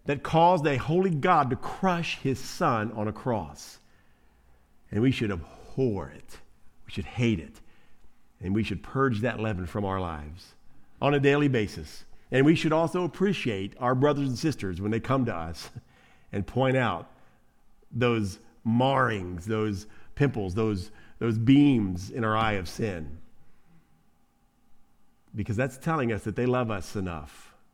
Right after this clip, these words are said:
to put, put it all on the line. Let us be grateful for that. And let's do that. Let's be faithful to love each other that much.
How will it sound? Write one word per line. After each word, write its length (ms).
to 80
put, 420
put 140
it 60
all 180
on 60
the 60
line. 400
Let 80
us 80
be 120
grateful 360
for 140
that. 220
And 100
let's 140
do 160
that. 140
Let's 120
be 100
faithful 300
to 80
love 200
each 160
other 180
that 160
much. 380